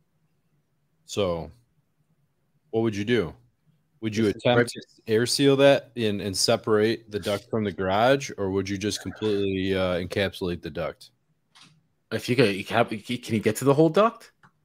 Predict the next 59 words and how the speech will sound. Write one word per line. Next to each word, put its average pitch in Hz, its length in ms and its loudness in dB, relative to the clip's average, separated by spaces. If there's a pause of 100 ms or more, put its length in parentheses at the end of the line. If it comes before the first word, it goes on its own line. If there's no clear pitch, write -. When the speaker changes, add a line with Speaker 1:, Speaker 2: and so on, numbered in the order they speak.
(200)
Speaker 1:
Well, 127 140 6
you 120 80 4
can 107 80 -4
get 120 120 0
to 120 100 2
the 104 120 0
duct. 117 320 4
You, 120 240 0
the, 117 200 4
I, 110 280 4
I 117 40 4
told 170 300 4
him 98 60 0
you're 95 100 2
gonna 110 80 2
have 107 80 0
to 113 80 4
o-, 113 260 4
open 120 240 0
up 107 120 -2
the 98 80 -6
ceiling 95 580 0 (140)
in 98 120 -6
the 92 60 -4
bathroom. 104 600 -2
Speaker 2:
Yeah. 95 160 -6
Speaker 1:
You 92 100 -4
gotta 104 140 -2
get - 100 -18
to 113 80 -4
the 104 80 2
entire 107 340 2
duct. 123 300 0
That's 87 180 -8
all. 95 280 -2
There, 92 220 -6 (100)
you 95 140 -8
know, 85 240 -6 (240)
what 98 120 -6
else - 160 -2
are 104 40 -4
you 98 60 -2
gonna 98 120 -4
do? 117 200 -2 (560)
Speaker 2:
Yeah, 107 300 0 (360)
unless 107 220 -6
you 107 60 -8
do 110 100 0
that 107 160 2
whole 104 220 0
wall. 104 440 0 (280)
Can 107 120 -6
you 101 40 -2
get 104 120 -2
to 104 60 -6
the 95 120 -4
whole 98 160 -2
wall? 104 200 2
Because 101 420 -4